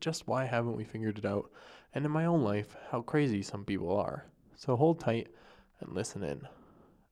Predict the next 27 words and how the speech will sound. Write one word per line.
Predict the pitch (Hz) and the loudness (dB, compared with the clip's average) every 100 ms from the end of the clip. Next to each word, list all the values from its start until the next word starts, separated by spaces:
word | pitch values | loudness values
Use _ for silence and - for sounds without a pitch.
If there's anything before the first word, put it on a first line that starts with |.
| - | -2
Today, | 143 185 107 131 - - - - - | 4 4 4 0 -6 -20 -20 -14 2
on | 101 104 | 4 8
What'd | 180 180 | 6 6
You | 110 | -2
Say?, | - 95 101 - _ - - - | 0 0 -2 -8 _ -20 -12 2
we | 165 | 4
will | |
be | 123 107 | 4 6
delving | 117 120 120 107 | 8 6 6 0
into | 98 | -2
the | - | -2
very | 82 120 139 | 2 4 4
confusing | 131 104 101 101 104 107 - - - | 0 -4 0 0 0 -4 -8 -18 -10
and | 151 | -8
sometimes | - 254 170 147 120 - | -6 -6 -2 -2 -4 -8
frustrating | - 151 156 - 104 98 | -4 -2 -2 2 2 2
thing | 101 156 131 165 - - - - | -2 -2 -2 -6 -12 -20 -20 -4
called | 131 117 | -2 2
conversation. | 123 95 117 113 110 - 135 - - - _ - - | 2 0 -2 -4 -6 -8 -12 -18 -20 -20 _ -10 -2
I | 160 | 0
blabbed | 147 156 147 | 2 2 4
a | 110 | 4
little | 101 92 | 6 6
last | 95 101 107 - | 4 4 0 -6
episode | - - - | -6 -6 -6
on | - | -6
that, | - - | -6 -8